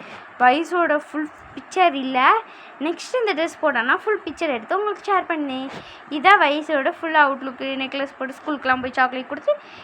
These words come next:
இது என்னோட ட்ரெஸ்ஸோட அவுட்லுக். எங்க வீடியோ பிடிச்சிருந்தா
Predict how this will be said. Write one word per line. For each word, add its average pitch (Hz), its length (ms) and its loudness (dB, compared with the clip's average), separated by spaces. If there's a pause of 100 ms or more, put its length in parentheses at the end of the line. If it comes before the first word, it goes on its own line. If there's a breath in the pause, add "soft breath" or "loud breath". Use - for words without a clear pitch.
இது 381 180 2 (120)
என்னோட 320 240 2 (100)
ட்ரெஸ்ஸோட 311 340 2 (100)
அவுட்லுக். 285 520 -2 (460 loud breath)
எங்க 285 120 2
வீடியோ 359 280 6
பிடிச்சிருந்தா 269 440 4